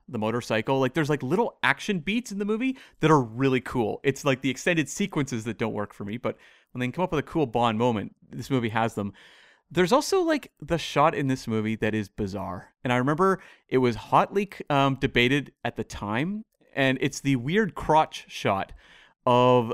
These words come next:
the woman who works in the hotel after Medrano has attacked her. And, uh, it's basically she's getting up to, you know, escape, basically, and the camera just does this close-up up her skirt, cuts, you know, like, the,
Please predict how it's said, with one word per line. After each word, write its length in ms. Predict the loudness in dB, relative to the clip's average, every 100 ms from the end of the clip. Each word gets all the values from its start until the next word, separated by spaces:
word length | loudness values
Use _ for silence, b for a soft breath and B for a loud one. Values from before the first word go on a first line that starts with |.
| -6
the 160 | -4 -2
woman 160 | 0
who 80 | 0
works 280 | 0 0 -2
in 60 | -4
the 80 |
hotel 560 | -2 -4 -2 0 0 0
after 240 | -4 -2 -2
Medrano 440 | -2 0 0 0
has 100 | -2
attacked 420 | -4 -4 -6 -6
her. 180 | -14 -14 B B B B _ 0
And, 460 | 4 6 8 6 8
uh, 380 | 8 10 8 4 b b _
it's 200 | 0 0
basically 300 | 2 2 2
she's 160 | -2 0
getting 240 | 2 2 2
up 100 | -2
to, 180 | -6 -6 _ _ -20 -8
you 80 | -2
know, 140 | 0
escape, 420 | 0 0 2 2 0
basically, 380 | -4 -6 -8
and 100 | -6
the 40 | -6
camera 340 | -4 -2 0
just 160 | 0 -2
does 140 | -2
this 140 | -2 -6
close-up 840 | -8 0 2 2 -2 -4 -6 -16 _ -2
up 180 | 0 0
her 160 | -2 -2
skirt, 460 | -2 0 0 -2 b b _
cuts, 320 | -2 -2 0
you 60 | 0
know, 120 | 0
like, 200 | 0 -2
the, 100 | -6